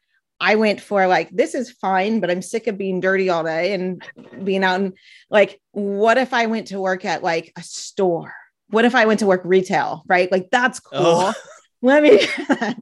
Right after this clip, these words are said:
Speaker 2: Till you get into it.
Speaker 1: Right. But when you're, like, sixteen, you're like, "Wow, there's,
Speaker 2: Yeah.
Speaker 1: like, people my age here. And, like, this is new and exciting." So I think I've always not been afraid to take, like, a big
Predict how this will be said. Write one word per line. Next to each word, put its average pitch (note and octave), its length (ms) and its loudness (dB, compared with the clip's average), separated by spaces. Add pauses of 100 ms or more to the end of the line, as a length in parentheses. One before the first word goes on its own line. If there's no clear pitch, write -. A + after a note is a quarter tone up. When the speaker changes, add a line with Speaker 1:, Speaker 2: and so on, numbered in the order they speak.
(200)
Speaker 2:
Till G3+ 120 6
you G3+ 160 4
get G#3+ 180 6
into F#3+ 380 0
it. - 480 -10 (440)
Speaker 1:
Right. E4 200 2
But E4+ 100 0
when F4 160 -2
you're, E4 100 -2
like, D#4+ 160 0
sixteen, E4+ 480 -8
you're C4+ 100 0
like, F#3+ 200 -6
"Wow, D#4+ 220 -2
there's, G#3 160 -6
Speaker 2:
Yeah. E3 100 -12
Speaker 1:
like, E3+ 140 -14
people F3 340 -8
my F3 140 -4
age C#4+ 400 0
here. D4 460 4
And, F#3 200 -4
like, D#3+ 220 -10
this - 180 -20
is F3+ 140 -12
new G#3 160 0
and F3+ 100 -2
exciting." A3+ 400 -2 (300)
So G#3 100 2
I G#3 40 2
think E4 180 0
I've C4 100 4
always G#3+ 300 6
not G#3 340 0
been G3 160 -2
afraid F#3+ 340 -2
to A#3+ 60 -6
take, F#3+ 220 -4
like, F3+ 180 -4
a - 60 -6
big F3 480 -2